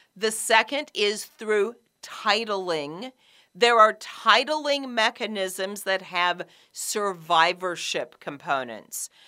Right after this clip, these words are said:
So you hear about owning your house joint tenancy with right of survivorship. That survivorship says that if one spouse or one person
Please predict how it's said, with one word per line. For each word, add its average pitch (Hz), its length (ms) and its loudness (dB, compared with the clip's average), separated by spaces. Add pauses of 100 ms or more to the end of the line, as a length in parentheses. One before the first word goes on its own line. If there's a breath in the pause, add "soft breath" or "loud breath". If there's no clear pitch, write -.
So - 120 -6
you 220 200 -2
hear 220 280 -2
about 196 400 6
owning 190 360 2
your 175 200 0
house 170 420 0
joint 175 400 0
tenancy 170 640 -2
with 160 280 -4
right 151 300 0
of 156 220 -2
survivorship. 160 960 -2 (380 soft breath)
That 233 220 6
survivorship 254 960 4
says 202 420 2
that 196 160 -4
if 175 180 -2
one 196 360 -2
spouse 175 760 2
or 170 200 0
one 175 300 -2
person 196 720 -4